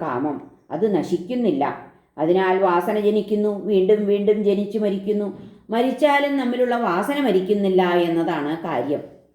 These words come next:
കായം, കർപ്പൂരം എന്നിവ പാത്രത്തിൽ നിന്ന് എടുത്തു മാറ്റിയാലും പാത്രത്തിലെ വാസന നിലനിൽക്കുന്നു. അതുപോലെയാണ് കർമ്മവാസനയും. പാത്രം ഇവിടെ ശരീരമല്ല, ശരീരിയാണ്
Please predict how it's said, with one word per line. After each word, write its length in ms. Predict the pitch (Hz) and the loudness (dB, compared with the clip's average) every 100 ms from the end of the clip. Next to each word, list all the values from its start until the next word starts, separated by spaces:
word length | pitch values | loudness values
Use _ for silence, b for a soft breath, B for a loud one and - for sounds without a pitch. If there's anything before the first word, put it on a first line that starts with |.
| _ _ _ _ _ _ _ _ b b b - | _ _ _ _ _ _ _ _ b b b -4
കായം, 400 | 175 196 220 214 208 | 0 2 2 0 0
കർപ്പൂരം 500 | 208 196 220 226 214 | 0 0 0 0 0
എന്നിവ 280 | 214 214 | 0 0
പാത്രത്തിൽ 460 | 208 196 202 208 220 214 | 0 0 -2 -4 -4 -2
നിന്ന് 200 | 214 208 | 0 0
എടുത്തു 240 | 196 196 | 0 0
മാറ്റിയാലും 680 | 214 185 185 214 208 208 160 - B B | 2 0 2 2 2 2 0 -4 B B
പാത്രത്തിലെ 560 | 156 170 190 196 208 196 | -6 -4 -2 -2 0 2
വാസന 400 | 185 180 180 202 | 2 0 0 -2
നിലനിൽക്കുന്നു. 760 | 196 196 202 190 190 185 180 - | 0 0 0 0 0 0 -2 -4
അതുപോലെയാണ് 720 | 170 220 269 294 254 160 151 147 | -2 0 2 2 2 0 -2 -4
കർമ്മവാസനയും. 800 | 165 147 170 175 139 139 131 131 - B B - | -6 -4 -2 -2 -4 -6 -6 -8 -10 B B -14
പാത്രം 640 | 131 143 - 180 180 - 170 | -8 -6 0 2 2 0 -2
ഇവിടെ 240 | 170 175 | 0 0
ശരീരമല്ല, 720 | 185 160 180 240 294 180 143 139 127 - B B _ | 0 0 0 2 2 2 0 -2 -6 -10 B B _
ശരീരിയാണ് 880 | - 185 185 226 254 220 139 147 143 | -2 0 2 0 -2 -2 -2 -2 -4